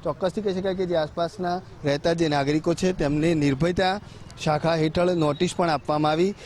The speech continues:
અને ત્યારબાદ, અ, તેઓએ મકાન પણ પોતાનું ખાલી કરી નાખ્યું છે. પરંતુ મહત્ત્વની વાત અહીંયા એ છે કે જે રીતે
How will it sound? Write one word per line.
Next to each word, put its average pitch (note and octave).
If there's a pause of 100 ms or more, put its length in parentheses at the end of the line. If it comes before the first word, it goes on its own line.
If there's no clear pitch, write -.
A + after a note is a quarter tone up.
(140)
અને F#3+
ત્યારબાદ, E3 (340)
અ, D#3
તેઓએ F#3
મકાન F3
પણ F#3
પોતાનું F3
ખાલી C#3+
કરી D#3+
નાખ્યું D#3
છે. F#3+
પરંતુ F#3+
મહત્ત્વની F#3
વાત F3+
અહીંયા E3
એ D#3+
છે E3+
કે F3
જે D#3
રીતે F3+